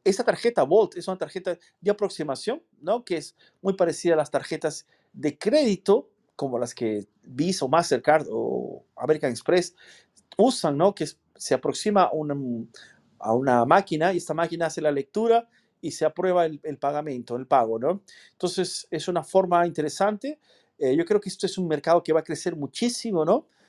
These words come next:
Eh, tiene mucha relación tal vez con aquella historia de la, <laughs> lo que vemos, la noticia de que el sector de criptomonedas, ¿no? De criptoeconomía, mm, estaba, estaba contratando tan, no, o por lo menos no estaba tan afectada por la crisis.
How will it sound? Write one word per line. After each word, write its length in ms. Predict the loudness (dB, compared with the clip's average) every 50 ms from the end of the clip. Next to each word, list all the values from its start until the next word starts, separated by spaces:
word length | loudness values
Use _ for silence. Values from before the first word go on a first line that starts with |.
| _ _ _ -6
Eh, 280 | -2 0 0 0 0
tiene 160 | -2 -2 -2
mucha 180 | -2 0 0 0
relación 300 | 2 2 0 0 0 0
tal 100 | -2 -2
vez 100 | -2 -2
con 140 | -2 -2 -2
aquella 180 | -2 -2 -4
historia 280 | -4 -2 0 2 2 2
de 60 | 2
la, 60 | 0
<laughs> 560 | -4 -6 -8 -10 -10 -12 -14 -16 -16 -18 _ 0
lo 120 | 0 2
que 100 | 4 4
vemos, 320 | 4 4 2 0 -4 -4 -2
la 80 | 0 0
noticia 300 | 0 0 -2 0 4 4
de 160 | 4 4 4
que 240 | 4 4 6 6 6 4
el 160 | 0 0 0
sector 500 | 0 0 0 0 0 4 4 4 4 4
de 140 | 2 -2 0
criptomonedas, 840 | 0 -2 0 0 0 0 2 2 4 4 6 6 6 4 2 2
¿no? 180 | 0 0 2 2
De 80 | 0 -2
criptoeconomía, 760 | -6 -12 -14 -12 -8 -6 -6 -6 -6 -6 -4 -2 -2 -2 -4 _ _ _ _ _ _ _
mm, 240 | -12 -10 -8 -8 -8 -8
estaba, 460 | -4 2 4 6 8 8 6 4 0 _ _ _ _ _ _ _ -10
estaba 480 | -8 -8 -4 0 2 4 4 4 4
contratando 720 | 2 -2 -2 0 0 -2 -2 0 2 4 4 4 4 2 _ _
tan, 260 | -2 -2 -2 -4 -6 _ _
no, 300 | -16 -14 -10 -6 -2 2
o 180 | 2 2 2
por 100 | 2 0
lo 60 | -2 -2
menos 280 | -2 -4 -6 -8 -10 _ _ _ _ _ -6
no 80 | -4
estaba 260 | 0 2 4 4 4 2
tan 140 | 0 -4
afectada 440 | -6 -6 -8 -8 -4 -2 0 0 0
por 160 | -2 -4 -6
la 140 | -6 -6 -6
crisis. 540 | -6 -6 -8 -8 -8 -6 -8 -8 -8 -10 -14